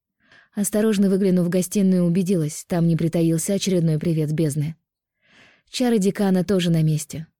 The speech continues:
Добросовестно дополняют то, что осталось от входной двери. Сквозь новые окошки,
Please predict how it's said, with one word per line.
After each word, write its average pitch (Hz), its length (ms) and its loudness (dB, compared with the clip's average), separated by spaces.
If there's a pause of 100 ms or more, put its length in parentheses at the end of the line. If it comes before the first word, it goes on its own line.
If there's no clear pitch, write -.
(120)
Добросовестно 175 760 0
дополняют 156 580 0
то, 175 120 0
что 190 240 -4
осталось 156 480 -4
от 165 120 -10
входной 156 420 -2
двери. 147 400 -4 (480)
Сквозь 190 420 0
новые 185 380 2
окошки, 180 640 -6